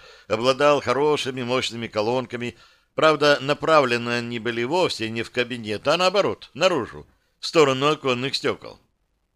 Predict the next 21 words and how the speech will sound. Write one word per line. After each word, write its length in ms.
Отрегулировав 760
громкость, 600
Баринов 460
вернулся 500
к 80
столу, 500
жестом 580
разрешил 520
присесть 460
Шекнеру. 580
"Значит 540
так, 240
Виталий, 520
Ф 220
П 160
Г 220
крайне 480
интересуется 1080
нашим 380
новым 340
коммерческим. 840